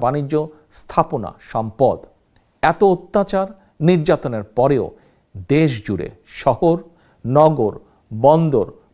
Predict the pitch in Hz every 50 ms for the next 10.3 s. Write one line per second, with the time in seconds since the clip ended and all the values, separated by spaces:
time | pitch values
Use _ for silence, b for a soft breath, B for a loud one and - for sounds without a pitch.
0 | _ - - 139 143 151 135 113 107 - - _ _ - - 127 156 156 156 185
1 | 156 127 113 98 92 - - - 104 123 143 156 143 127 98 - - b b b
2 | b - - - - 120 123 117 113 123 170 220 214 - - - 98 - - -
3 | _ _ _ _ _ _ - 107 127 135 131 131 123 117 107 107 104 101 98 101
4 | 98 107 123 135 - 165 185 202 - b b b b b b 107 104 135 147 151
5 | 147 139 123 - 123 107 87 - b b b b b - - - - 139 143 147
6 | 135 123 110 - - _ - - 123 - 240 220 - - - 185 156 - 113 -
7 | - - - _ _ _ _ _ _ - 113 120 123 120 120 113 107 104 107 -
8 | _ _ _ _ - - 120 - - 180 185 202 175 147 120 101 117 131 - 127
9 | 117 120 131 123 135 - - b b b b b b b b b - 98 101 139
10 | 165 190 220 233 214